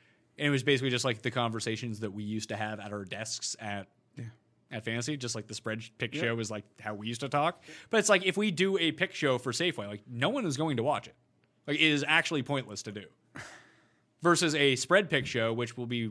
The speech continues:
Speaker 1: consumed by, I don't know, thirty times as many people.
Speaker 2: Yeah.
Speaker 1: So that's the reason,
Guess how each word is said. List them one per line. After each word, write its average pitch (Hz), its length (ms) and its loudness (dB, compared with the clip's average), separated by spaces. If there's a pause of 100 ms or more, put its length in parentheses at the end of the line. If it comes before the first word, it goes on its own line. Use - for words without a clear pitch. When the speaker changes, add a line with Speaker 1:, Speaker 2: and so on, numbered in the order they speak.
(100)
Speaker 1:
consumed 131 480 -2
by, 120 360 4
I 113 120 -4
don't 107 160 -4
know, 113 200 -6 (240)
thirty 135 480 0
times 127 320 0
as 120 100 -6
many 123 200 -2
people. 131 300 -6 (120)
Speaker 2:
Yeah. 175 140 -8 (1600)
Speaker 1:
So 147 120 -2
that's 262 160 2
the 240 100 -4
reason, 175 360 -2